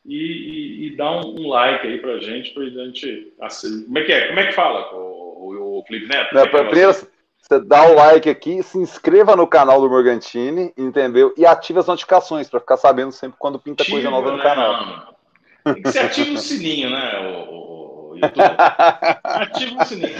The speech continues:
Speaker 1: Eu tô
Speaker 2: Sim.
Speaker 1: esperando, eu tô esperando só o momento em que você vai começar a transmitir,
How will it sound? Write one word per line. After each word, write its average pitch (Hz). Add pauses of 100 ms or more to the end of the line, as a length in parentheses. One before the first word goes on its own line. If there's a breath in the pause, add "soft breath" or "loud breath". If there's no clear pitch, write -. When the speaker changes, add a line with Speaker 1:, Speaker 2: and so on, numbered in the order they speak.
(180)
Speaker 1:
Eu 277
tô 339
Speaker 2:
Sim. 311
Speaker 1:
esperando, 208 (380)
eu 196
tô 262
esperando 226
só 247
o 220
momento 196
em 208
que 220
você 208
vai 202
começar 185
a 190
transmitir, 190